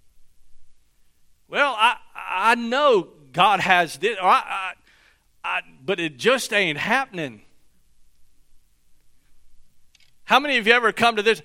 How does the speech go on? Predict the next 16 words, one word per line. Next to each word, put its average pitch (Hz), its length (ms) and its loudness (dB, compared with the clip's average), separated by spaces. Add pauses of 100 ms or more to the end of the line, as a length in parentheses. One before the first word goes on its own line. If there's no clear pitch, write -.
(120)
"Maybe 311 520 2
it's 220 240 0
me"? 202 500 -6 (1500)
Huh? 247 320 -10 (1200)
Maybe 285 320 2
I'm 285 220 6
not 254 420 4
pushing 170 520 -4 (120)
strong 190 420 0
enough. 151 220 2
Maybe 294 300 0
I'm 247 140 2
not 220 200 4
pushing 214 300 -2
hard 285 320 2
enough. 143 560 -6